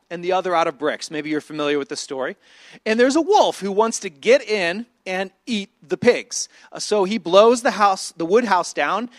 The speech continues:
and he eats the pig. That's how the original story is told. I understand we've softened it, um, especially in a world where we don't get our pigs from a farm. They come prepackaged. We don't wanna think about the idea of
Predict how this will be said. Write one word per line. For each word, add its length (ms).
and 160
he 180
eats 280
the 100
pig. 400
That's 200
how 120
the 140
original 320
story 260
is 80
told. 260
I 100
understand 420
we've 160
softened 400
it, 160
um, 220
especially 360
in 80
a 40
world 280
where 120
we 140
don't 240
get 220
our 160
pigs 340
from 160
a 60
farm. 440
They 120
come 220
prepackaged. 600
We 120
don't 120
wanna 140
think 200
about 220
the 100
idea 260
of 120